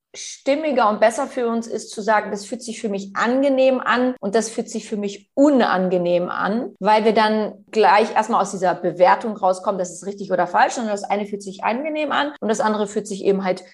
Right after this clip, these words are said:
nicht so angenehm an oder unangenehmer. Ist es so, wie du sagen würdest,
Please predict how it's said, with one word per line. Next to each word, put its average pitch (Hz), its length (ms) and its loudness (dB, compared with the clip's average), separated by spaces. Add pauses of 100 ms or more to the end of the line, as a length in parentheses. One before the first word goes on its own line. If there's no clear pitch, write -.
(360)
nicht 226 580 4
so 190 180 2
angenehm 175 480 0
an 170 140 -2
oder 175 240 -2
unangenehmer. 160 840 -6 (160)
Ist 285 220 0
es 294 160 -4
so, 302 480 4
wie 220 840 -4 (280)
du 285 420 2
sagen 240 880 0
würdest, 233 640 0